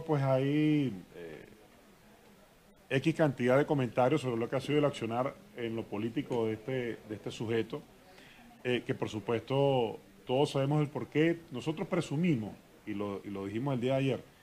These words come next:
de que el cambio de Contralor se debía a unas declaraciones que el Contralor, eh, había dado recientemente cuando dijo,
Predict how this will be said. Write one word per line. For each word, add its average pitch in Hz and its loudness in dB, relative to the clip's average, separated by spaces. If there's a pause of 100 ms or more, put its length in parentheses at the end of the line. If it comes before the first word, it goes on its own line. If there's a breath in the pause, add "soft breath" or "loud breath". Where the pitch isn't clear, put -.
(320 soft breath)
de 123 -2
que 123 -4
el 117 -4
cambio 151 2
de 180 2
Contralor 165 2
se - -2
debía 139 4
a 180 2
unas 175 2
declaraciones 156 -2
que 143 -2
el 139 -6
Contralor, 120 -4 (520)
eh, 135 -12 (260)
había 131 4
dado 139 6
recientemente 120 -2
cuando 117 0
dijo, 120 2